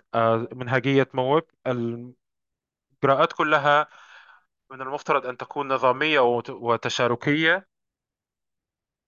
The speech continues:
هذا يعمل داخل قطاع الأمام. نحن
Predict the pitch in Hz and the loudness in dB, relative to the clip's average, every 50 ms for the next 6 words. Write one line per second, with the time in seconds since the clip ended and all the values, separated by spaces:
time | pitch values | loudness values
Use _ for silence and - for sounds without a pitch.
0 | _ _ _ _ _ _ _ _ _ _ _ _ _ _ _ _ _ _ _ _ | _ _ _ _ _ _ _ _ _ _ _ _ _ _ _ _ _ _ _ _
1 | _ - 143 143 139 147 143 143 143 143 - - 123 117 123 117 113 113 113 110 | _ 0 0 2 2 2 2 2 0 0 -2 -8 -16 -16 -16 -16 -18 -20 -20 _
2 | _ _ _ 120 120 135 135 135 131 127 120 120 131 - - 127 110 - 123 - | _ _ _ -10 -4 -2 -2 0 0 -2 -2 -2 -4 -4 -4 -8 -8 -8 -6 0
3 | 135 120 117 113 107 - - 117 113 113 117 - 120 120 113 113 113 117 123 151 | 2 4 4 4 2 0 -2 -6 -6 -6 -8 -8 -10 -8 -4 -2 -2 -2 -4 -6
4 | 180 _ _ _ _ _ _ _ _ _ _ _ _ _ _ _ _ _ _ _ | -14 _ _ _ _ _ _ _ _ _ _ _ _ _ _ _ _ _ _ _
5 | _ _ _ _ _ _ _ _ _ _ _ _ _ - 151 143 - - - 147 | _ _ _ _ _ _ _ _ _ _ _ _ _ -4 -4 -4 -4 -6 -12 -8
6 | 143 147 147 147 147 147 | -8 -6 -4 -4 -6 -8